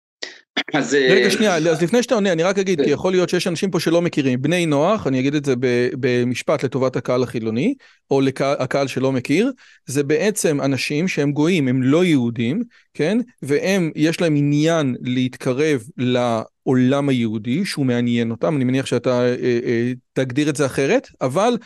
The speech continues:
Speaker 2: היהדות אומרת להם, "אנחנו לא מיסיונרים, אנחנו לא רוצים,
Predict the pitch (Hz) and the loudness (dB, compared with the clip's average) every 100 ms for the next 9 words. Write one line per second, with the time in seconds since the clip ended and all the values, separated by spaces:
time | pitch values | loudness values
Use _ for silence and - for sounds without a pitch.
0 | - - 147 156 180 240 220 233 226 208 | -12 -6 -2 0 0 0 2 2 2 0
1 | 196 156 175 202 190 185 214 202 185 170 | 0 0 0 0 2 2 2 0 0 0
2 | 139 131 139 147 156 175 - - - 214 | 0 0 -2 0 0 0 -2 -4 -2 2
3 | 190 | 2